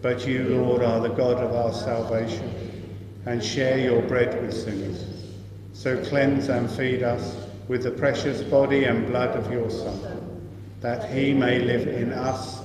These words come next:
and we in him, and that we, with the whole company of Christ, may sit and eat in your kingdom.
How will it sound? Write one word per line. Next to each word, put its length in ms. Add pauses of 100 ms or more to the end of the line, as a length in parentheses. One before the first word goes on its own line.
(100)
and 260 (120)
we 160
in 400
him, 400 (500)
and 240
that 300
we, 320
with 140
the 100
whole 340
company 400
of 220
Christ, 320 (640)
may 180
sit 520
and 340
eat 320
in 240
your 200
kingdom. 520